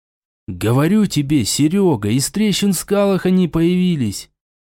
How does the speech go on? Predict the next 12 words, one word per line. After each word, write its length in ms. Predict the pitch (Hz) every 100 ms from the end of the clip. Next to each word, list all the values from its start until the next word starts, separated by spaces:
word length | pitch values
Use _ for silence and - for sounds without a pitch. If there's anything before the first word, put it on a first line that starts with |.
| _
Двое 480 | 104 92 107 196 214
молодых 540 | 196 185 175 185 -
парней 440 | - 151 165 175 123
в 120 | 92
военной 520 | 101 120 147 143 127
форме 460 | 113 165 175 139 104
внезапно 600 | 101 101 98 143 151 170
промелькнули 680 | 160 165 151 151 147 156 147
в 140 | -
поле 260 | 123 131 120
зрения 460 | 98 113 135 131
Максима. 600 | 123 120 - 107 95 -